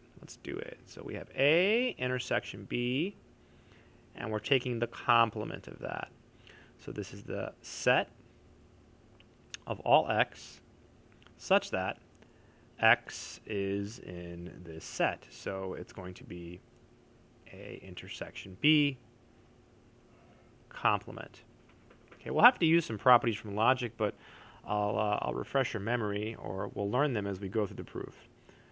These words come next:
This is the set of all x such that. So x is in the complement of A intersection B.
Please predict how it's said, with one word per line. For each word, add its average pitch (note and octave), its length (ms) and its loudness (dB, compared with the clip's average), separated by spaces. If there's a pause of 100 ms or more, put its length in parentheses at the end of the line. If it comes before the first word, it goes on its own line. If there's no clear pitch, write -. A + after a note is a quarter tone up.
(200)
This G2 120 -8
is G2+ 80 -10
the G2+ 100 -10
set F3 260 4
of D3+ 80 6
all C#3+ 180 8
x - 480 0 (2500)
such - 340 -10
that. D#3 300 2 (720)
So D3 300 4 (100)
x - 580 6
is B2+ 540 4
in A#2+ 140 -4
the A#2 80 -4
complement B2 840 6
of - 160 -8
A - 100 -4
intersection F#2+ 600 -8
B. G2+ 320 -8